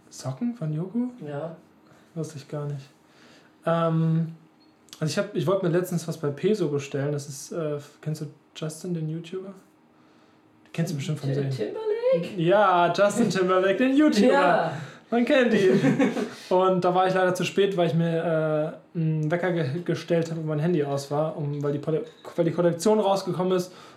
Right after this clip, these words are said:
Speaker 1: Und, äh, der macht richtig, richtig nice Sachen. Also ich würde auch in dem Stil gerne was machen. Also ich würd
Speaker 2: Mhm.
Speaker 1: so, äh,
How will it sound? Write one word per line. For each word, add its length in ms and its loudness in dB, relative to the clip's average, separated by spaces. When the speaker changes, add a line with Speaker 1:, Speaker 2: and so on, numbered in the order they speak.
Speaker 1:
Und, 360 0
äh, 360 2
der 140 0
macht 240 0
richtig, 280 -8
richtig 240 -8
nice 200 -2
Sachen. 340 0
Also 140 0
ich 120 -8
würde 340 4
auch 140 -2
in 100 2
dem 160 4
Stil 680 2
gerne 280 2
was 160 0
machen. 220 -2
Also 100 0
ich 120 -6
würd 120 -2
Speaker 2:
Mhm. 40 -8
Speaker 1:
so, 400 0
äh, 280 -2